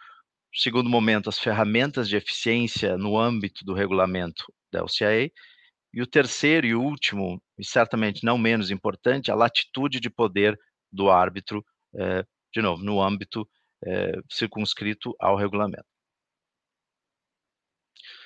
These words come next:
Então, passando à arbitragem sob medida. Mecanismos de customização.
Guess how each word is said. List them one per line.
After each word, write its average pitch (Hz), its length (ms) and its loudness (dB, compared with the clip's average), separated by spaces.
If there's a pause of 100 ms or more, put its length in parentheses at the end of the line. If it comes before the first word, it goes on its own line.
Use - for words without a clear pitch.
(100)
Então, 175 140 0
passando 165 440 4
à 147 40 8
arbitragem 131 500 4
sob 120 440 2
medida. 95 680 -4 (1800)
Mecanismos 139 640 2
de 123 120 -10
customização. 113 840 -4